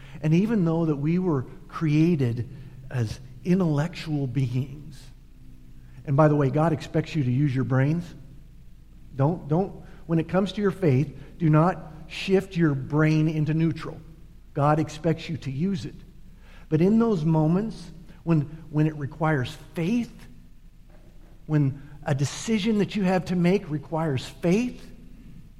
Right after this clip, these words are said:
remember that we choose to put our faith in God.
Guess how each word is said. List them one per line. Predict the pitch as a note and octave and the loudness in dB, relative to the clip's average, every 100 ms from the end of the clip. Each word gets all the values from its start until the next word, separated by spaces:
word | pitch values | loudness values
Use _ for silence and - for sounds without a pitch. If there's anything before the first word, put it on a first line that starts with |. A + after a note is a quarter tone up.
| - - - - - - - - - - - - | -20 -20 -20 -20 -20 -20 -20 -20 -20 -20 -20 -4
remember | D3 E3+ A3 A3 B2 - - - - - - - - - - - - - - - - - - - - - - - - - - - - - - - - - - - - - - - - | 0 2 2 0 -4 -10 -18 -20 -20 -20 -20 -20 -20 -20 -20 -20 -20 -20 -20 -20 -20 -20 -20 -20 -20 -20 -20 -20 -20 -20 -20 -20 -20 -20 -20 -20 -20 -20 -20 -20 -20 -20 -20 -12 -6
that | |
we | C#3+ G3 | -4 -4
choose | - F3+ - | -6 -8 -8
to | |
put | - C3 | -8 -6
our | A2+ | -6
faith | - F3 E3+ - - - - - - - - - - - - - - - - - - | -6 -2 -2 -2 -14 -18 -18 -18 -18 -20 -20 -20 -20 -20 -20 -20 -20 -20 -20 -20 -10
in | B2 | -4
God. | B2+ F#3 F3 - | -2 -2 -4 -10